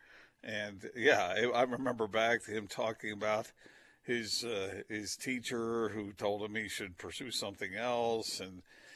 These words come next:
and wanting to prove that he could really be a, a, a successful basketball player growing up in Adelaide there, down there in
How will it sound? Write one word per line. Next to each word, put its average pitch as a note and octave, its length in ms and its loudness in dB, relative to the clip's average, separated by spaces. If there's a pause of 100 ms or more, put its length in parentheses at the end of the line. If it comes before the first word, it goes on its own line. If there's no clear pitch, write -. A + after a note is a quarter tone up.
(180)
and F2+ 320 -6
wanting G2 380 -4
to F#2+ 60 -6
prove A2 680 -6
that F#2+ 200 -4
he G2+ 120 -8
could G2 220 -6
really G2+ 260 -2
be G2+ 440 -4
a, F#2+ 240 -4
a, G2 760 -8
a F#2 40 -14
successful - 680 -8
basketball F#2+ 640 -8
player G#2+ 480 -4
growing G2+ 300 -4
up G#2+ 180 -6
in F#2 100 -6
Adelaide G#2 640 -6
there, G#2+ 340 -4
down G#2+ 260 -8
there A2 180 -6
in G2+ 140 -10